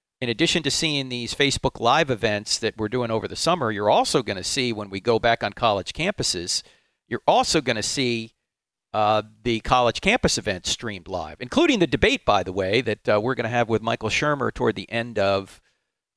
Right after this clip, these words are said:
of, uh, August. I think it's the last week in August out there in, um, San Jose, California. So if you wanna see more of this, like our Facebook pages. Uh, if you sign up for our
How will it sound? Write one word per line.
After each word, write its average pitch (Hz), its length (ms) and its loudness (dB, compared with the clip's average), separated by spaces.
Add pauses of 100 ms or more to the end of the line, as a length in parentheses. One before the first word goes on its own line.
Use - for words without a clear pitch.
of, 90 420 -2
uh, 90 180 0
August. 104 400 0
I 117 40 -10
think 175 100 -10
it's 180 100 -12
the 107 60 -4
last 110 300 2
week 117 160 -4
in 107 80 -6
August 104 360 0
out 98 260 -2
there 95 340 -2
in, 92 400 -16 (100)
um, 85 560 -14
San 104 220 -8
Jose, 92 260 -4
California. 85 680 -6
So - 140 -6
if 80 100 -8
you 90 60 -12
wanna 135 180 -2
see 131 180 -4
more 160 280 2
of 175 60 2
this, 180 340 2 (680)
like 135 200 2
our 147 120 6
Facebook 143 460 0
pages. 123 800 -2 (440)
Uh, 87 520 -2 (260)
if 120 240 0
you 113 160 2
sign 175 380 2
up 165 140 2
for 160 140 4
our 139 160 4